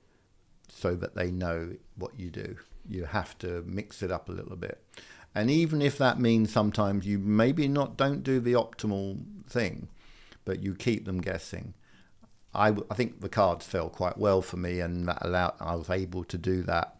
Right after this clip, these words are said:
and I profited from it. But playing a lot of hands with you, who,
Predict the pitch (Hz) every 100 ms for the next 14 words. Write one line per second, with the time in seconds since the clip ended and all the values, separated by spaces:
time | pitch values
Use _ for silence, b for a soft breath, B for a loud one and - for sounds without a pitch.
0 | B B B 92 90 87 87 - 113 -
1 | 87 85 - 87 82 - b b b -
2 | 95 - - - 120 110 95 98 107 107
3 | - 90 95 95 87 90 92 87 143 113
4 | 87 87 101 92 87 87